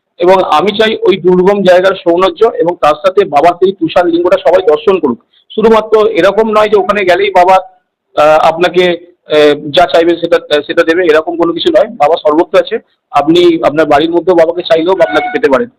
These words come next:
কিন্তু ওখানে যাওয়ার মেইন উদ্দেশ্য বাবার যে মূর্তিটা, যে মানে তুষার মূর্তিটা, যেটা সাধারণত দেড় মাস আগে, এক মাস ছিল, এখন দেড় মাস খোলা হয়, এই জিনিসটা দেখা আর ওখানকার প্রাকৃতিক সৌন্দর্য দুর্গম রাস্তা থেকে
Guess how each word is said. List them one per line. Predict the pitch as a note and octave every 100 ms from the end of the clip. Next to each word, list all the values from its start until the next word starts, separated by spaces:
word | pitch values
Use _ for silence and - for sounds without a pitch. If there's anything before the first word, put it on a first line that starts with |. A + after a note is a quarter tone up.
| _ _
কিন্তু | - G3 C4
ওখানে | - D#3 G3+ G#3+
যাওয়ার | F3+ F#3+ G3
মেইন | F#3 F#3
উদ্দেশ্য | F3 F#3+ A3
বাবার | A#3 - C#3+ E3+ E3
যে | F3
মূর্তিটা, | D3+ - F3 B2+ - _ _ _
যে | D3+ E3 E3 C#3+
মানে | C#3
তুষার | - D#3+ G3
মূর্তিটা, | F#3+ F3 C#3
যেটা | C3 D3+ D#3+
সাধারণত | D#3+ E3+ E3+
দেড় | E3 D#3 D#3+
মাস | E3+ - - -
আগে, | D3+ E3
এক | D#3
মাস | F3 -
ছিল, | G#3+
এখন | G3 F#3+
দেড় | D#3+ D#3+
মাস | E3+
খোলা | - - D#3+
হয়, | C#3 C#3 - - _
এই | - A3+
জিনিসটা | G#3 A3+ G#3
দেখা | G3 D#3+ D#3+
আর | D#3 C#3+ D3+ D#3+
ওখানকার | E3 G3 G3
প্রাকৃতিক | - D3 F#3+ G3+
সৌন্দর্য | - F#3+ G3 F#3 F3
দুর্গম | D#3+ E3 F#3
রাস্তা | E3+ D#3+ E3+
থেকে | E3+